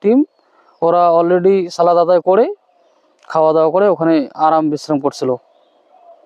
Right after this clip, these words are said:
তো আমাদের সঙ্গে আরও কিছু মুসল্লি ওখানে আরও ছিল, যে তারাও জামাত, আহ, পায় নাই, পরে আমাদের সঙ্গে আর কি সালা-, সালাত আদায় করবে। তো জায়গা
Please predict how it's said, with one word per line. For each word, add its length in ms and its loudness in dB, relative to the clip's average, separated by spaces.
তো 380 0
আমাদের 380 0
সঙ্গে 540 0
আরও 320 0
কিছু 580 0
মুসল্লি 520 0
ওখানে 280 2
আরও 420 2
ছিল, 300 0
যে 200 0
তারাও 360 0
জামাত, 320 0
আহ, 400 0
পায় 220 2
নাই, 220 -2
পরে 180 0
আমাদের 340 -4
সঙ্গে 240 0
আর 100 0
কি 180 -2
সালা-, 560 0
সালাত 320 -4
আদায় 300 0
করবে। 260 0
তো 100 2
জায়গা 560 2